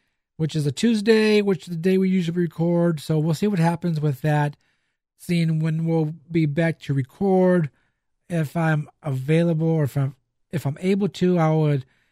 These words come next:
I will, uh, record a, uh, message and throw it up on Facebook to let you guys know what's going on with me. I mean, I know it's just, I'm gonna go in there, I'm gonna get it done, and then, you know, it's the same day surgery, so I'll be at home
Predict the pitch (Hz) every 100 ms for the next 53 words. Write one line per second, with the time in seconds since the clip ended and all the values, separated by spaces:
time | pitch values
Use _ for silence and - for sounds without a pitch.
0 | _ 160 160 165 165 151 143 143 143 -
1 | 165 151 147 143 131 123 131 139 160 135
2 | 160 151 147 135 - - 165 156 156 143
3 | 127 - 170 - 175 165 151 _ _ _
4 | _ - 165 151 160 156 147 151 151 147
5 | - 151 147 147 151 151 - 156 156 156
6 | 135 _ _ _ _ _ 151 156 170 196
7 | 190 165 - 180 - 160 160 170 165 165
8 | 165 165 165 160 151 - _ _ 165 165
9 | 165 147 160 156 156 151 147 147 151 143
10 | - - 170 170 160 131 165 156 160 143
11 | 151 151 151 127 151 151 151